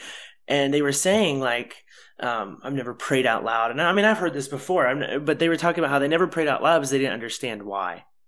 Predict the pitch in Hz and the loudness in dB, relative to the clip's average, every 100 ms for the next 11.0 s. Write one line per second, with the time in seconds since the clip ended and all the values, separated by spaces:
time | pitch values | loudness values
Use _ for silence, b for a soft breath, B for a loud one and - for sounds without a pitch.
0 | _ B B - 131 - - - 120 147 | _ B B -4 -2 -4 -10 -10 0 2
1 | - 143 143 135 120 - 220 214 - - | 2 0 2 2 0 4 4 4 2 -4
2 | - 131 135 131 127 117 135 147 123 101 | -4 2 2 2 -4 -8 -6 -4 -4 -8
3 | 85 _ B B 170 160 147 180 170 143 | -16 _ B B 0 2 2 2 2 0
4 | 180 175 170 156 143 143 135 151 110 - | 0 0 0 -4 -4 -4 0 2 2 -2
5 | _ _ _ _ _ - 143 139 147 - | _ _ _ _ _ -8 -4 -2 -4 2
6 | 190 202 135 120 - _ _ - 190 208 | 4 4 2 -4 -6 _ _ -2 0 4
7 | 208 175 165 160 139 131 156 202 202 196 | 4 4 4 4 2 0 4 4 4 2
8 | - 175 202 180 202 277 277 175 151 147 | 2 2 4 4 4 2 2 -2 -2 -2
9 | 180 165 151 170 156 156 147 - - 160 | -2 0 2 0 0 -4 -6 -6 -2 -2
10 | 151 147 139 135 - 127 123 113 131 123 | 0 -2 -2 -4 -6 -8 -8 -8 -8 -8